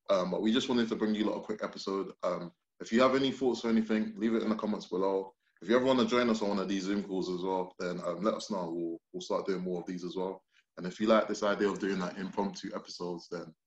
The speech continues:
let us know as well. Be sure to follow Fundamentals T V on social, all social media platforms, on Twitter and on Insta to keep up to date news. Um, follow Ewalks on Twitch dot T V, fifa, cod, whatever you're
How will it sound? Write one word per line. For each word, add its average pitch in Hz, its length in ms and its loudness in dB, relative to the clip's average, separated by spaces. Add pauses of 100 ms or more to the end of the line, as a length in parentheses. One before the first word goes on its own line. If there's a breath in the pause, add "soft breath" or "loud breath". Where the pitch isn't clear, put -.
(380)
let 73 120 0
us - 180 -8
know 87 140 -4
as 87 100 -6
well. 90 180 -4
Be 107 120 -2
sure 123 180 2
to 113 80 -4
follow 117 240 4
Fundamentals 110 540 2
T 104 100 -4
V 104 460 -2
on 90 240 -2
social, 98 260 -8 (500 soft breath)
all 107 100 -2
social 107 300 0
media 107 220 2
platforms, 98 520 -4
on 90 140 -4
Twitter 95 460 -4 (160)
and 87 80 -12
on 85 140 -10
Insta 92 360 -6
to - 80 -16
keep 92 160 -8
up 87 140 -8
to - 80 -16
date 85 200 -6
news. 95 360 -6 (480 soft breath)
Um, 85 380 -4 (200)
follow 113 200 4
Ewalks 113 640 0 (180)
on 90 360 -2 (120)
Twitch 113 320 -4
dot 85 140 -12
T 110 180 -2
V, 113 360 -2 (140)
fifa, 104 540 0 (680)
cod, 98 280 2
whatever 92 300 0
you're 95 120 2